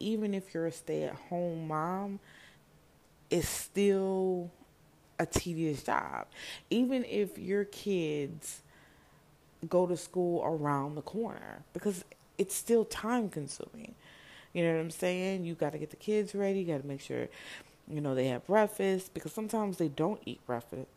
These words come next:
breakfast in school. Sometimes they don't eat lunch in school. Sometimes they just wing it the whole day and come home and eat like savages. Or sometimes they eat all day at school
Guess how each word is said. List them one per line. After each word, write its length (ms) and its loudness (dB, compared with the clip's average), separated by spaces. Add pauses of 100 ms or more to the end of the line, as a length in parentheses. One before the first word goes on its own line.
breakfast 480 -2
in 120 -6
school. 340 -4
Sometimes 480 -6
they 100 0
don't 300 -2
eat 240 -8 (340)
lunch 280 -4
in 120 -4
school. 300 -6
Sometimes 680 -4 (680)
they 160 8
just 460 0 (580)
wing 400 8
it 200 4
the 100 8
whole 240 4
day 220 4
and 120 0
come 240 -2
home 460 0
and 180 -2
eat 160 -2
like 180 0
savages. 800 -2 (220)
Or 360 6
sometimes 680 2
they 600 2 (540)
eat 320 -2 (140)
all 180 8
day 220 2
at 120 -2
school 600 2